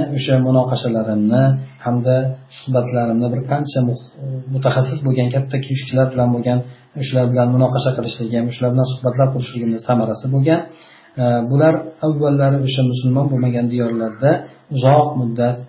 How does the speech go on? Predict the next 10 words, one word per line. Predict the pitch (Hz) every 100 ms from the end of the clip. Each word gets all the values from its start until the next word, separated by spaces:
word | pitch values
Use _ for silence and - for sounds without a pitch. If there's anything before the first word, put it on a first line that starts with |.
| _
yashab | 123 113 113
o'tgan | 110 - 117 113 123 - -
kimsalar | - 127 123 113 113
bo'lgan. | 110 110 107 107 - _ _ _ _
E, | 147 151
Alloh | 139 135 -
taolo, | 123 117 123 131 131 -
e, | 139 123 117 117
tavfiq | 120 127 127 131 -
egasidir | 120 113 - 120 139